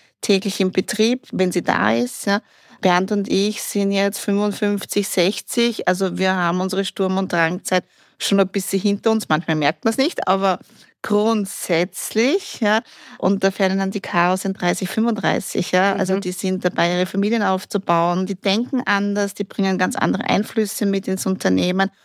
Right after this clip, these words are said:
Speaker 1: Und wie funktioniert das jetzt gut? Ich wollte
Speaker 2: Mhm.
Speaker 1: nicht, dass wir, bei mir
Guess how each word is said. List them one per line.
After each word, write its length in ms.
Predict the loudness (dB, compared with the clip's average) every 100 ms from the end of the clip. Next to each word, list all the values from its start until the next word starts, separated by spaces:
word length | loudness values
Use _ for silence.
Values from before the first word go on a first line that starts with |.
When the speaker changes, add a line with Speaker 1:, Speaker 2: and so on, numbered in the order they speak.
| _ -2
Speaker 1:
Und 120 | 0
wie 100 | 2
funktioniert 640 | 2 0 0 0 0 0
das 120 | -2 -2
jetzt 240 | -4 -6
gut? 260 | 0 0 -2
Ich 140 | 2
wollte 240 | 2 4
Speaker 2:
Mhm. 60 | 0
Speaker 1:
nicht, 400 | 2 0 -4 -8
dass 160 | -8 0
wir, 160 | 0
bei 120 | 2 0
mir 320 | 0 0